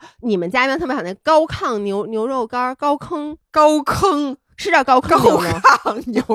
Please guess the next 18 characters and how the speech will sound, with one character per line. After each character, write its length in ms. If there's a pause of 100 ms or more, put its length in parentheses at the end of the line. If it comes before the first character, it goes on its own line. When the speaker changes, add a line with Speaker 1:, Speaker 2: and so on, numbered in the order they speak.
(160)
Speaker 2:
肉 220
干 140
儿。 80
Speaker 1:
叫 320
高 160
亢 320
还 180
是， 200
叫 140
到 180
底 80
叫 80
Speaker 2:
高 80
坑。 240 (140)
Speaker 1:
高 140
坑 220
牛 180
肉。 160